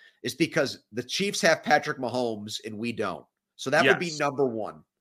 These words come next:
Speaker 2: It was a huge special teams Super Bowl.
Speaker 1: Number two for me would be special teams. Number three would be Kyle Shanahan's decision to start overtime. But number two would be special teams.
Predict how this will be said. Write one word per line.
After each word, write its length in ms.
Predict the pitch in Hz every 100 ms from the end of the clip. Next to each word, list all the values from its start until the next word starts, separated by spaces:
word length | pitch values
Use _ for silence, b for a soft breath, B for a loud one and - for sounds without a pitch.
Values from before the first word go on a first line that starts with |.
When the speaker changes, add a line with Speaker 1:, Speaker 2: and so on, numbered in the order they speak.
| _ - -
Speaker 2:
It 80 | 226
was 120 | 214
a 40 |
huge 380 | - 294 302 302
special 400 | - 190 208 202
teams 260 | 220 185 139
Super 240 | 208 139
Bowl. 340 | 87 67 50 _ -
Speaker 1:
Number 480 | 143 165 254 262 233
two 440 | - 226 226 202
for 180 | - 160
me 160 | 156
would 140 | 151 139
be 100 | 135
special 420 | - 143 135 139
teams. 420 | - 123 113 107
Number 340 | 131 185 180 160
three 400 | - 170 175 170
would 200 | 143 117
be 100 | 131
Kyle 360 | - 127 120
Shanahan's 560 | - 127 120 117 117 110
decision 420 | 117 - 120 -
to 80 | 113
start 240 | - 104
overtime. 580 | 107 107 131 147 139 143 - b b b b
But 160 | 147 147
number 320 | 180 208 226
two 320 | 214 - 196
would 160 | 170 147
be 80 | 131
special 460 | - 139 123 117
teams. 460 | 92 92 78 71 -